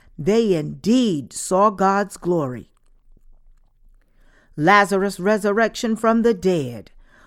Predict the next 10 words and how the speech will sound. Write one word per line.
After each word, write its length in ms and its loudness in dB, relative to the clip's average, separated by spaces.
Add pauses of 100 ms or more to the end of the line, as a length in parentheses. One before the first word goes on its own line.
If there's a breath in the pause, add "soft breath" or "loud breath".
(120)
was 600 2
to 180 -2
the 180 -2
glory 640 2
of 180 -4
God. 560 -6 (1300)
On 240 4
the 100 2
last 760 0 (140)
day, 440 -2